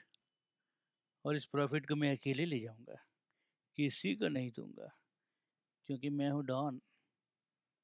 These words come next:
मोना डार्लिंग, मोना, कहाँ है हमारा सोना? ले चलो। नहीं दोस्त, ऐसा काम नहीं करेंगे हम। हम करेंगे बिजनेस, हम पार्टनरशिप बिजनेस करेंगे। हमारे मन में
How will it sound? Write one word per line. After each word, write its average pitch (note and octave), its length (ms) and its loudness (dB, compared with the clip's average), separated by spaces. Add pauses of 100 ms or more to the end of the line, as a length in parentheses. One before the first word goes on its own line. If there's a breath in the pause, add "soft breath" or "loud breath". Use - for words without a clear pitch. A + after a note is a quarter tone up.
मोना D3+ 220 4
डार्लिंग, D#3+ 440 6 (800)
मोना, D#3+ 380 4 (400)
कहाँ D#3+ 260 4
है F3 60 4
हमारा E3+ 300 6
सोना? C#3+ 480 -2 (720)
ले E3 200 2
चलो। - 300 -6 (640)
नहीं G#3 260 6
दोस्त, C#3 300 4 (680)
ऐसा F#3 300 12
काम A3+ 240 12
नहीं A3+ 180 12
करेंगे G#3 340 10
हम। A#2 160 -8 (540)
हम A3+ 200 10
करेंगे A#3 420 12
बिजनेस, F#3+ 460 10 (500)
हम G#3 200 10
पार्टनरशिप A3 500 12
बिजनेस G#3 380 6
करेंगे। F#3+ 320 4
हमारे G3+ 240 12
मन A3 220 10
में A#3 120 8